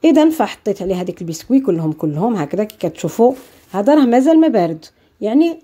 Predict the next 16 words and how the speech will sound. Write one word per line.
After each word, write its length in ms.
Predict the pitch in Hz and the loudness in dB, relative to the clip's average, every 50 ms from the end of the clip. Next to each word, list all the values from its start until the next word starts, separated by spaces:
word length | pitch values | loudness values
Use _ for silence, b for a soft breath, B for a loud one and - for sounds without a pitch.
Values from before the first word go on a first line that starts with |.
| _ - - | _ -6 -2
يبرد 360 | 311 302 294 240 247 262 269 285 | 0 0 0 2 0 -2 0 2
غير 120 | 349 403 | 2 2
واحد 140 | 349 330 - | 0 0 -6
شويه 240 | - - - 320 359 | -12 -4 0 2 4
ونديروه 240 | 381 311 269 277 294 | 4 4 4 2 2
في 60 | - | -2
الثلاجه، 400 | - - 247 220 214 220 226 254 | -6 -6 -4 0 0 0 0 0
نخليوه 560 | 262 214 - 220 208 202 202 220 214 214 214 214 - _ - | -2 -4 -4 -6 -2 0 2 2 2 0 -4 -8 -14 _ -2
بغينا 260 | 330 320 302 254 208 | 0 2 4 4 2
ساعه 460 | 190 - - - 214 190 180 170 175 180 | 0 -2 -4 -2 -2 -2 0 0 -2 -2
ولا 120 | 190 196 | -2 -2
س-، 240 | 190 190 - - - - | -4 -6 -14 -16 -14 -10
جوج 160 | 196 214 220 | -8 -8 -10
ساعات 400 | - - 196 175 175 185 185 - | -6 -6 -6 -4 -4 -4 -4 -4
ولا 120 | 196 190 | -4 -4
ثلاثه. 360 | 175 185 196 185 - 262 277 | -2 -2 -2 -2 -2 -2 -2